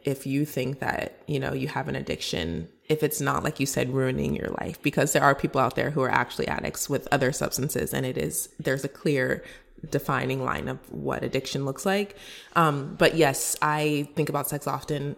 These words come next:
a lot. And I mean, these days it's more so masturbation, or it's, like, thinking of it in a way of, like, I don't feel like my best self, or I'm, like, low energy, and I'm like, "Oh,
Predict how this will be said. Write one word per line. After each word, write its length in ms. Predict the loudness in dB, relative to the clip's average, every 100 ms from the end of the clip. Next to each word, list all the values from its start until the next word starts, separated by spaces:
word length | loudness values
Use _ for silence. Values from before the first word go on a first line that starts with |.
| -4
a 40 |
lot. 300 | -2 0 -2 -2
And 160 | 0
I 20 | 2
mean, 400 | 2 2 -2 -8 -10
these 320 | 0 2 4
days 240 | 4 4 2
it's 240 | 0 -2
more 260 | 0 0 0
so 300 | 0 0 0
masturbation, 760 | -2 -2 -2 0 0 4 4
or 220 | 6 6
it's, 140 | 6 4
like, 180 | 2 0 -12 -2
thinking 300 | 2 4 4
of 120 | 4 4
it 100 | 4
in 80 |
a 60 | 2
way 240 | 4 4
of, 100 | 2
like, 260 | 0 -2 -6 -18 -20 -10 0
I 60 |
don't 200 | 4 2
feel 280 | 2 4 6
like 200 | 4 2
my 100 | 0
best 300 | 2 2 4
self, 280 | 6 6 8
or 60 | 4
I'm, 80 | 4
like, 220 | 2 4
low 180 | 6 6
energy, 400 | 4 4 4 4
and 40 | 4
I'm 80 |
like, 140 | 2 0
"Oh, 280 | 0 2